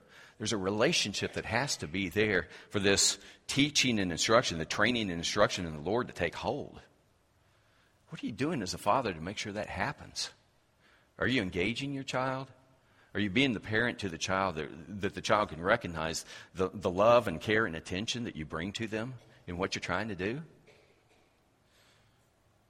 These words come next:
That's our challenge. That's our challenge. So, summary for fathers is, is actually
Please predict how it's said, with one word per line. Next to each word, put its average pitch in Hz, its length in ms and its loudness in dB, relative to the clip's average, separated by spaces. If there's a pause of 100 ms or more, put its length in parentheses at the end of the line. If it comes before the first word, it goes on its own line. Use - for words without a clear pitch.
(1200)
That's 113 240 0
our 98 40 0
challenge. 117 540 -6 (520)
That's 107 180 -2
our 95 60 -6
challenge. 90 520 -6 (1800)
So, 107 500 4 (1500)
summary 123 380 2
for 95 120 -2
fathers 113 480 4
is, 80 160 -10
is 87 160 -4
actually 101 320 2